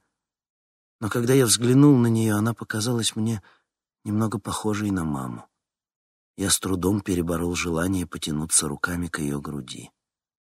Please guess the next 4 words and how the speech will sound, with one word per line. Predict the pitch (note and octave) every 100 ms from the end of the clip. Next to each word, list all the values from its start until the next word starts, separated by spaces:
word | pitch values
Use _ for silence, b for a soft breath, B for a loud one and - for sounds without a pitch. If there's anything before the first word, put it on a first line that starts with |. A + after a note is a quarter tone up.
| _ _ _ _ _ _ _ _
Скоро | - - - D3 D3+
она | G#2+ D2 G2+ _ _ _
тихонько | - G#2 D2+ D#2+ -
захрапела. | F#2 F2+ - D#2 - - - -